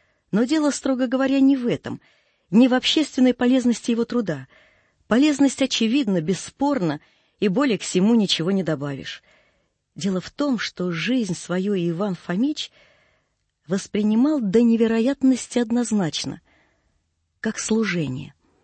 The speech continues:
Он полагал, что в этом служении его человеческий долг на земле, и нисколько не роптал на неудобства, неизбежно сопутствующие подобному отношению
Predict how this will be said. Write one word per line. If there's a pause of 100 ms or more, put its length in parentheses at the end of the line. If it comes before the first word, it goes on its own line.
(720)
Он
полагал,
что
в
этом
служении
его
человеческий
долг
на
земле, (460)
и
нисколько
не
роптал
на
неудобства, (300)
неизбежно
сопутствующие
подобному
отношению